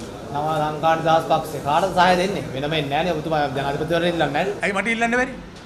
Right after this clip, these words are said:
Speaker 2: මේ හොඳ පක්ෂයක් තියෙනවා. නව ලංකා නිදහස් පක්ෂය. හොඳ නායකයෙක් ඉන්නවා. කුමාර වෙල්ගම අනාවැකි කියන්න පුළුවන්, රටක් බේර ගන්න පුළුවන් හොඳ නායකයෙක් ඉන්නවා. ඉතින් මට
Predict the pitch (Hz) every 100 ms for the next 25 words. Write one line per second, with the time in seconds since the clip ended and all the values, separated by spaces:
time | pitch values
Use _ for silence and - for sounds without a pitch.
0 | - 160 160 180 180 160 - 190 151 156
1 | 120 - - - - - 120 151 170 165
2 | 170 180 175 156 165 165 - 151 - 147
3 | 104 - - - - - 196 208 180 208
4 | 214 202 190 180 147 110 90 - - -
5 | - - 127 113 - - - - - -
6 | 151 165 170 147 156 151 127 92 - -
7 | - - - - 117 156 151 131 131 139
8 | 131 135 120 139 165 156 - - - -
9 | 135 139 156 131 147 147 139 131 117 143
10 | 165 160 160 - - - - - 156 175
11 | 165 170 165 151 156 123 101 87 - -
12 | - - - 147 151 139 -